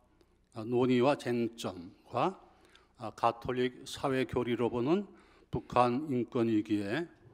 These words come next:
아, 아마 특-, 그래서 우리 많은 관심을 가지시고 저 역시 귀담아 듣고 싶어지는 내용들입니다.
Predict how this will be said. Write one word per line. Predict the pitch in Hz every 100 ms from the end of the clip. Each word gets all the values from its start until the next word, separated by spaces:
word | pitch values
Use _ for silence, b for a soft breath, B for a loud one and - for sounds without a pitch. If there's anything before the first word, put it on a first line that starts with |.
| -
아, | - 107 _ b b b b b
아마 | 117 117
특-, | - -
그래서 | - 113 117 - 123 113
우리 | 117 120 123 - b b b b b -
많은 | 113 113 113
관심을 | 117 113 104 123 110
가지시고 | 113 - - - 107
저 | - 127
역시 | 120 110 - - 117 131
귀담아 | - 113 120 113 -
듣고 | - -
싶어지는 | 113 - - - 113 117 131 131
내용들입니다. | 113 110 107 107 110 101 95 98